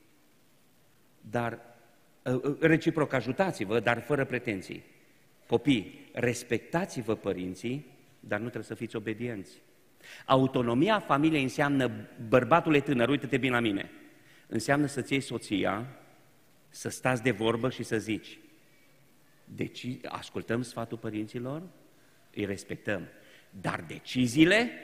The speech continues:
se iau în casa noastră. Nu la părinții tăi, nu la părinții mei, aici se iau deciziile.” Dacă nu veți reuși să vă stabiliți autonomia, o să aveți mari,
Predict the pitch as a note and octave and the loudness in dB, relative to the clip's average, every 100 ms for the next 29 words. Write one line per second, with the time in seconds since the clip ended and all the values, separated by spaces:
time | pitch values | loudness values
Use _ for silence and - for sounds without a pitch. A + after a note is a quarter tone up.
0 | - - - - G2 G2 A2 C3 E3 E3+ | -20 -18 -10 -6 -4 2 4 4 2 -2
1 | - - - - G2 - - - F#2 F#2+ | -12 -20 -16 -10 -8 -6 -8 -8 -8 -6
2 | - - E2+ E2 - _ _ _ _ _ | -6 -10 -14 -14 -18 _ _ _ _ _
3 | _ _ _ G2+ G2+ G#2 A2+ A2+ C3+ C#3+ | _ _ _ -6 -2 2 2 2 0 0
4 | C3+ D#3+ F3+ A3 B3+ - - - _ _ | 0 -2 -2 -4 -6 -12 -20 -20 _ _
5 | _ _ - G2 F#2+ G2 G2 A2 A2 A#2 | _ _ -6 -4 0 -2 -2 -2 -2 -2
6 | C3 B2 D#3 F#3+ - - - - _ A2+ | 0 0 0 -2 -8 -20 -20 -20 _ -10
7 | G2 F#2+ - F2+ F2+ F2 - E2+ E2 C2+ | -8 -10 -10 -12 -10 -12 -14 -14 -12 -14
8 | - - _ _ - - - G#2+ G2+ G#2+ | -16 -20 _ _ -20 -20 -2 0 2 2
9 | A2+ F#3 G3 F#3+ - D3 C#3 B2 D3 D3 | 4 4 4 0 0 0 0 0 0 0
10 | D3 B2+ B2 - A#2 A#2+ B2+ - A2+ A2+ | 0 -4 -4 -4 -4 -2 -4 -2 -2 -2
11 | A2 G#2 G2+ F#2+ G2 A#2 B2 - - _ | -4 -2 -2 -2 -4 -6 -8 -18 -20 _
12 | _ _ _ G2 - F2+ F2+ - F2 F#2 | _ _ _ -10 -8 -8 -8 -10 -10 -6
13 | G#2+ A2+ | -6 -8